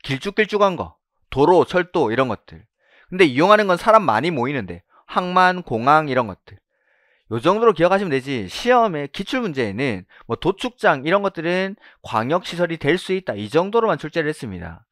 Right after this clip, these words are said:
이걸 구분하는 문제는 뭐 굳이 구분할 필요가 있나라고 생각을 합니다. 그래서 광역시설이란 기반시설 중 요런 것들, 둘 이상의 관할 구역에 걸치거나 이용하는 시설을 광역시설이라고 합니다. 그러면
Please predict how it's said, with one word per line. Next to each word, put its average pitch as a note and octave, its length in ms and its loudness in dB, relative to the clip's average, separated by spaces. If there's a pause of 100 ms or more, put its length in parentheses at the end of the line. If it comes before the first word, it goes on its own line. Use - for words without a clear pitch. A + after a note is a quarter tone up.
(320)
이걸 B2+ 280 0
구분하는 G#3 640 -2
문제는 B2+ 520 -6
뭐 G2 200 -10
굳이 - 400 -12
구분할 E3 360 -8
필요가 E3 260 -8
있나라고 A#2+ 400 -8
생각을 C#3 300 -4
합니다. C3+ 580 -6 (220)
그래서 A#2 380 0 (240)
광역시설이란 A#2 1000 0 (420)
기반시설 F#3+ 840 0
중 B3 340 -4 (140)
요런 C#3+ 260 2
것들, D#2 360 -8 (360)
둘 F3 340 0
이상의 D3+ 320 -2
관할 D3+ 440 0
구역에 C#3+ 340 -4
걸치거나 G2+ 800 -4
이용하는 C#3+ 500 -2
시설을 E3+ 500 -4
광역시설이라고 A#2 960 -2
합니다. F#2 480 -6
그러면 A2+ 560 2